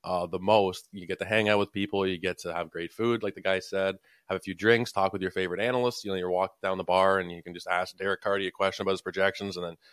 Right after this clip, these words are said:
Eno Saris is gonna be there a couple seconds later and ask him a question. It's, it's very surreal, uh, especially for a young guy like myself. So definitely highest recommendations if you guys can make it out to Arizona in November. I think it's the second to the fifth,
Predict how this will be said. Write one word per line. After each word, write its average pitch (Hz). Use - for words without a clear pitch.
Eno 104
Saris 101
is 92
gonna 98
be 95
there 95
a 92
couple -
seconds 95
later 98
and 92
ask 92
him 104
a 98
question. 98
It's, 101
it's 113
very 117
surreal, 92
uh, 92
especially 101
for 95
a -
young 95
guy 90
like 85
myself. 87
So 85
definitely 117
highest 135
recommendations 101
if 87
you 90
guys 90
can 87
make 92
it 92
out 92
to -
Arizona 92
in 87
November. 85
I 82
think 95
it's -
the -
second 101
to -
the 87
fifth, -